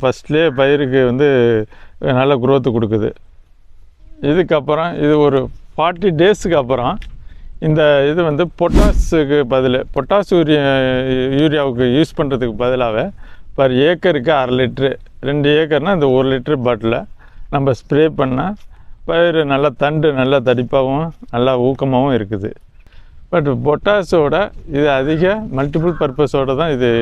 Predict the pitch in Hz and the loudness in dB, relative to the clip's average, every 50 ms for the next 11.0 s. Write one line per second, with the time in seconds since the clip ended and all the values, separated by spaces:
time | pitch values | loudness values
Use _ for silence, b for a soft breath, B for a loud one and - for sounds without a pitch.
0 | 113 113 127 147 143 - 147 131 123 120 104 - 113 110 101 110 107 107 110 113 | 0 0 0 0 0 0 0 0 0 0 -2 -2 -4 -2 -2 -2 -2 -2 -2 -4
1 | - b b b b b b b b b - - 131 135 156 175 170 147 - 165 | -6 b b b b b b b b b -8 -2 0 2 2 2 0 0 -2 -2
2 | 143 135 131 131 131 131 123 113 110 123 110 117 123 123 127 - - - b b | -2 0 0 0 2 0 0 0 -2 -2 0 0 0 0 -2 -4 -8 -14 b b
3 | b b - - 135 135 151 165 165 165 156 143 135 131 131 135 135 127 127 127 | b b -6 -2 -2 0 2 2 2 2 2 2 2 2 2 2 2 0 0 -2
4 | 123 131 127 127 120 131 147 165 165 156 160 151 151 143 127 117 117 117 107 - | -2 0 0 0 2 2 2 4 2 2 0 0 0 0 0 0 0 -2 -2 -2
5 | 131 127 131 135 123 123 117 117 117 120 120 120 113 113 113 117 131 127 135 139 | 0 0 2 2 0 0 -2 -2 -2 -2 0 0 -2 -2 -2 -4 -2 -2 0 0
6 | 143 151 139 131 113 107 98 107 110 107 - - - 123 127 139 156 165 160 147 | 0 0 0 -2 -4 -4 -4 -6 -6 -6 -6 -8 -8 -6 -4 -2 0 0 0 -2
7 | 135 139 139 - - 127 127 131 131 - 147 143 139 139 135 123 113 101 110 113 | -2 -4 -4 -4 -2 -2 -2 -2 -2 -2 -2 -2 0 0 0 -2 -2 -2 -2 -2
8 | 107 110 117 - b b b b b b b b - - - - 135 123 151 165 | -2 -2 -4 -6 b b b b b b b b -20 -16 -10 -6 -2 0 2 2
9 | 151 143 135 131 127 143 160 156 143 135 123 117 117 117 - - - - - 131 | 2 2 0 0 0 2 2 2 2 2 0 0 -2 -6 -10 -14 -20 -6 -2 0
10 | 135 135 160 147 120 - 143 151 160 196 202 190 160 147 143 135 131 131 143 160 | 0 2 0 -2 -2 -2 0 2 2 2 2 2 2 4 2 2 2 0 -2 -4